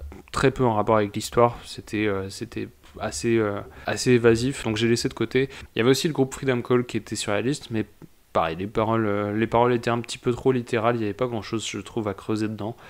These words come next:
Je suis parti sur Thrice, euh, qui est un groupe de, de, de rock,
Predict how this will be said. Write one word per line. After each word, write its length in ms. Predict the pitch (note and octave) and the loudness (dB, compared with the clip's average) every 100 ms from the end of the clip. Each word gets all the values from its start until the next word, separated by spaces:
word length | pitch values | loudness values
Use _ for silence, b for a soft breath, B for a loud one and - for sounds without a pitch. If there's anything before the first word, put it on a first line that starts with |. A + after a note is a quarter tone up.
| B B G2 | B B -12
Je 100 | F#2+ | -10
suis 180 | - | -10
parti 300 | - A2+ - | -6 -6 -6
sur 200 | C3 A2+ | -8 -8
Thrice, 540 | - - F#2+ G#2+ - - - | -6 -2 0 -2 -6 -8 -8
euh, 560 | F#2+ F2+ F2+ F2+ F2+ F2 F2+ - | -6 -4 -6 -8 -8 -10 -10 -2
qui 80 | |
est 100 | A#2 | 0
un 100 | A2 | 2
groupe 220 | G#2+ B2+ A#2 | 2 0 2
de, 240 | G#2+ G#2+ | 2 2
de, 720 | G#2 G2 F#2+ F#2+ F#2+ F#2+ F#2+ | 2 2 2 0 0 -2 -2
de 180 | F#2+ G2+ | -4 -2
rock, 500 | G2 G2 A2 A#2 - | 0 4 6 6 2